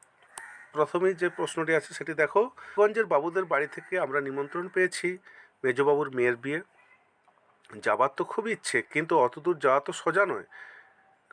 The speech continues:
বক্তাকে নগেন ডাক্তার। সন্ধ্যার কিছু পূর্বে জয়রাম বৈঠকখানায় বসে যে খেলা দেখছিলেন, পাশা খেলা। একটি মাদি হাতি আছে, এখনও বাচ্চা, বিক্রি করবে, কিন্তু বিস্তর দাম চায়।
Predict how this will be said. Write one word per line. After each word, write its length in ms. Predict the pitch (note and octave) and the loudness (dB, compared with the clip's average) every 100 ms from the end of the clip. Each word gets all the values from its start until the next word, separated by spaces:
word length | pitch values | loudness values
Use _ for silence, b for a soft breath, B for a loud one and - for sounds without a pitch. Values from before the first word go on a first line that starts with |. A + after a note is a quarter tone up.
| - | -2
বক্তাকে 600 | C#3+ - G3+ E3+ G3 G#3 - - | -2 0 -4 0 0 -2 -6 -4
নগেন 320 | A#2+ A#2+ C#3+ | 0 2 0
ডাক্তার। 380 | D3 C#3+ - D#3+ - _ _ _ B B B B B - | 0 -2 0 0 -2 _ _ _ B B B B B -8
সন্ধ্যার 440 | - C#3 C#3+ F#3+ | 0 0 2 -2
কিছু 280 | F#3 F#3 G3 | -2 -6 -4
পূর্বে 360 | - F#3+ F#3+ | -2 0 2
জয়রাম 500 | F#3 C#3+ B2 D3 D#3+ - _ _ _ _ _ _ - | 2 4 4 4 0 -10 _ _ _ _ _ _ -4
বৈঠকখানায় 920 | B2 - D#3+ - - F3 E3+ A#2 A2+ - B B B A#2+ | -4 -2 -4 -6 -2 0 2 2 0 -6 B B B -6
বসে 260 | B2+ - | -4 -4
যে 180 | D3+ E3 | -2 -4
খেলা 260 | - B2 C3 | 0 0 2
দেখছিলেন, 520 | D3+ - F3+ E3+ F#3 - _ - | 0 -2 2 2 0 -10 _ -4
পাশা 260 | B2+ - | -2 -2
খেলা। 300 | - D3 E3 - _ _ _ B B B _ | -4 -4 -6 -12 _ _ _ B B B _
একটি 240 | C#3 - F#3+ | -6 -2 0
মাদি 340 | D3+ B2+ E3 | 2 0 -2
হাতি 340 | D3+ C3+ D#3+ D#3 | -8 -6 0 0
আছে, 280 | D3+ D#3+ F#3+ - | 0 -2 -2 -2
এখনও 340 | A2+ D#3 D#3+ | -2 -2 -2
বাচ্চা, 400 | A#2+ A2+ - A#2 | 0 0 2 0
বিক্রি 340 | A2+ B2+ - | 0 -8 -8
করবে, 320 | C#3 B2 G#2 G#2+ | -4 -4 -2 -8
কিন্তু 440 | - D#3+ E3+ F#3 | -6 -6 -4 -6
বিস্তর 480 | F3 C#3+ - - F3 | -4 -8 -6 -2 -2
দাম 300 | C3+ B2 A2 | 0 0 0
চায়। 240 | - F2+ | -4 -4